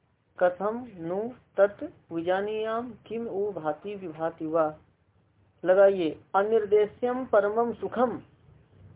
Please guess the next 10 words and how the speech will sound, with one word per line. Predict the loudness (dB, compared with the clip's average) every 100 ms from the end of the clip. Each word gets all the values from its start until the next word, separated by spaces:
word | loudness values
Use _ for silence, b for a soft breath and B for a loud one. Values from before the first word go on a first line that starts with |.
| _ 6
तत् | 6 4 0 4
एतद | 4 4 2 0
इति | -8 -6 -6
मन्यन्ते, | -2 -2 0 0 -2 -4 -6 -12 -16 -20 -20 -20 _ _ _ _ -20 _ _ _ _ -4 -2
अनिर्देश्यम | 2 2 4 2 2 -2 -2 2
परमम | 2 2 -2 -6
सुखम | -8 -6 -6 -6
तत् | -4 -2 -2 -4 -4
एतद | -4 -2 -4 -4
इति | -8 -6